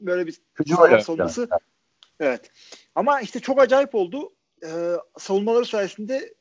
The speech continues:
Speaker 1: Tennessee'yi kendi evlerinde hapsettiler resmen. Yine Derrick Henry yüz yardı buluyor ama o zaten buluyor. Onu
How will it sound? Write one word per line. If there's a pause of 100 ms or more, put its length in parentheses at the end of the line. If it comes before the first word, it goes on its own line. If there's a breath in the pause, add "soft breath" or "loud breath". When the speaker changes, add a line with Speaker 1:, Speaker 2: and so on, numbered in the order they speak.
(140)
Speaker 1:
Tennessee'yi
kendi
evlerinde
hapsettiler
resmen.
Yine
Derrick
Henry
yüz
yardı
buluyor
ama
o
zaten
buluyor.
Onu